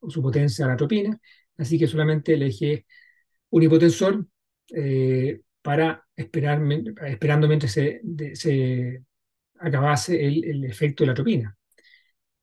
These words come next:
Esta es otra foto, como se ve claramente el lumen interno de pigmento, y aquí comparamos lo que era el pre con el post dilatación. Paciente funcionando a presión en cero, lumen, eh, libre,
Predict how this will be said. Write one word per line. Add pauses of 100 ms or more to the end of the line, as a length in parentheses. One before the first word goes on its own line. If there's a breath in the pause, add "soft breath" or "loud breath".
(160)
Esta
es
otra
foto,
como
se
ve
claramente
el
lumen
interno
de
pigmento, (600)
y
aquí
comparamos
lo
que
era (300)
el (800)
pre (500)
con
el
post
dilatación. (120)
Paciente
funcionando
a
presión
en
cero, (480)
lumen, (100)
eh,
libre,